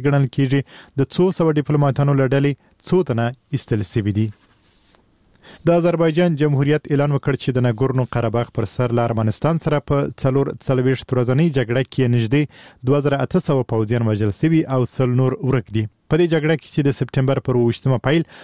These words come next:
او د نومبر تر لسمې پورې یې دوام وکړ، اووه سیمې آذربایجان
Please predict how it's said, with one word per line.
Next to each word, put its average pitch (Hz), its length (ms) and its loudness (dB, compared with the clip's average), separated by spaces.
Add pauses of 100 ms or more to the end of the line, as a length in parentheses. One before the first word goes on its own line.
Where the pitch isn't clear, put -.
(160)
او 135 120 2
د 135 120 0
نومبر 143 420 0
تر 123 160 0
لسمې 151 380 2
پورې 110 180 0
یې 104 100 -2
دوام 107 280 0
وکړ، 110 240 -2 (280)
اووه 135 240 2
سیمې 151 260 4 (440)
آذربایجان 120 600 0